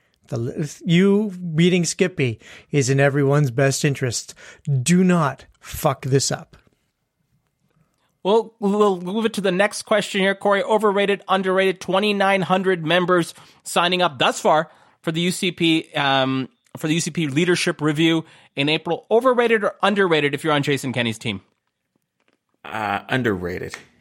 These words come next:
Speaker 3: because ultimately, the bigger the pool, the less you're able to organize around it.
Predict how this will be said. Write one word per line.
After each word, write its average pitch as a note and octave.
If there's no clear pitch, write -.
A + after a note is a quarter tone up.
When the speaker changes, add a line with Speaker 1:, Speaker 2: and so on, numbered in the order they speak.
Speaker 3:
because A#2+
ultimately, A2
the D#2
bigger B2+
the A#2+
pool, A#2
the G2+
less A2
you're G#2
able G2
to F#2
organize F#2
around F2
it. -